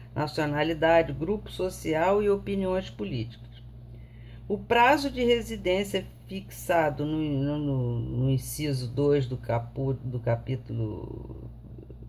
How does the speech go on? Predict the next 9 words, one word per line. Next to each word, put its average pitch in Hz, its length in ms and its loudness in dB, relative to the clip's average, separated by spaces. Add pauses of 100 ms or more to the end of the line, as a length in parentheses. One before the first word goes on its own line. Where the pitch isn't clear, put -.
(420)
do 127 100 -4
caput, - 720 -2 (500)
é, 120 720 6
artigo 131 420 2
sessenta 139 580 2
e 143 80 4
cinco, 208 260 -4
será 208 300 4
reduzido 196 680 0